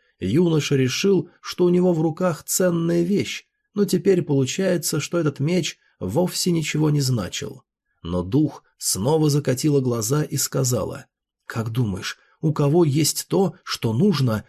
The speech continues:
чтобы отрубить ветку от божественного дерева? Императоры не могут даже отбить кусок коры.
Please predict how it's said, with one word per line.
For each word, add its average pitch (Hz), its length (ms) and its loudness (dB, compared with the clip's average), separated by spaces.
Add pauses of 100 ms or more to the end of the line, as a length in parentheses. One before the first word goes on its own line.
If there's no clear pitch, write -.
чтобы 185 320 2
отрубить 180 440 2
ветку 180 420 0
от 165 200 -2
божественного 180 640 2
дерева? 107 540 0 (300)
Императоры 139 800 2 (160)
не 196 140 6
могут 180 320 4
даже 180 280 2
отбить 175 480 0
кусок 180 420 -2
коры. 185 440 -2